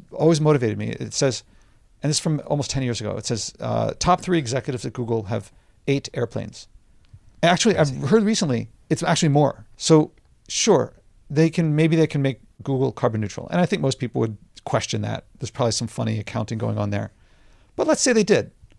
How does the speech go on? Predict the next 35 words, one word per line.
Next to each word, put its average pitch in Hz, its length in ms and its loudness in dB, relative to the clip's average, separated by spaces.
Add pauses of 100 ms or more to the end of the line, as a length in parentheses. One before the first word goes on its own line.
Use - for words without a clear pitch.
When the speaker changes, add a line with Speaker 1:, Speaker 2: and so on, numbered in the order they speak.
(880)
Speaker 1:
I 151 80 0
think 196 180 -4
most 135 220 0
people 123 240 -6
still - 200 -4
say, - 160 -4
"Yeah, 165 260 6
yeah, 139 340 2
the 151 100 -6
company, 160 460 -2
whatever. 123 500 -2 (580)
I 123 60 -4
want 131 200 2
a - 20 -10
jet." - 320 -6 (280)
Speaker 2:
Mm-hmm. 101 140 -12 (600)
Speaker 1:
And 135 120 -2
so 151 140 2
as 123 80 0
long 165 260 4
as - 320 -4 (720)
the 127 220 -2
people 147 380 -2
who 127 120 0
are 120 60 6
at 110 60 2
a 110 40 2
leverage 127 380 -2
point 120 140 -4
of 107 60 -6
the 107 40 -10
system, 110 280 -8
the 98 60 -8
people 123 320 -6
who 113 360 -4